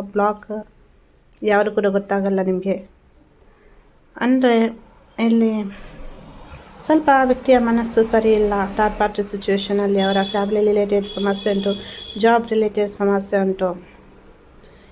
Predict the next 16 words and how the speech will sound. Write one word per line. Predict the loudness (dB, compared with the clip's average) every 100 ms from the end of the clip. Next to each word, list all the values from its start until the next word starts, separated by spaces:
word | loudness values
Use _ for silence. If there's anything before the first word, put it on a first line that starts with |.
| -14 -2
ನಿಮ್ಮನ್ನು | 2 4 4
ಬಿಟ್ಟು | 2 2 0
ಅವರು | 2 4 2
ಯಾರನ್ನು | 2 2 0 -2
ಕೂಡ | -2 -2
ಆ |
ಪ್ಲೇಸಲ್ಲಿ | -2 -2 0 0 0
ನೋಡಲ್ಲ. | 2 2 2 2 0 -2 -6 -8 -6
ಆ |
ಥರ | -2 0 2 0
ಮೈಂಡ್‌ಗೆ | -2 -4 -4 -2 0
ಒಮ್ಮೆ | 0 0 -2
ಅನಿಸಿದ್ರುನು, | -2 -2 -4 -4 -2 -2 -2 -6 -20 -20 _ -12
so | 0 2 2 0
ಅವರು | 0 2 4
ಅದನ್ನು | 4 2 -2 -4 -4 -8